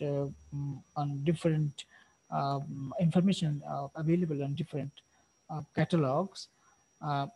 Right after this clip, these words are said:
he mentioned the Indian official catalog, the absence of complete colophon in this work,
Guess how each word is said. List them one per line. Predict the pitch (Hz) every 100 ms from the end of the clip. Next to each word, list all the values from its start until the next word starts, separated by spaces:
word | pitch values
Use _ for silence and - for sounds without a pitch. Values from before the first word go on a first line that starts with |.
| -
he |
mentioned | 185 233 240 196
the |
Indian | 170 170 185
official | 170 160 170 - 165
catalog, | - 160 156
the | 156 147
absence | 180 180 - 302
of | 233 214
complete | 190 190 320 -
colophon | 202 175 165 165 160
in | 190
this | 214 226
work, | 185 143 139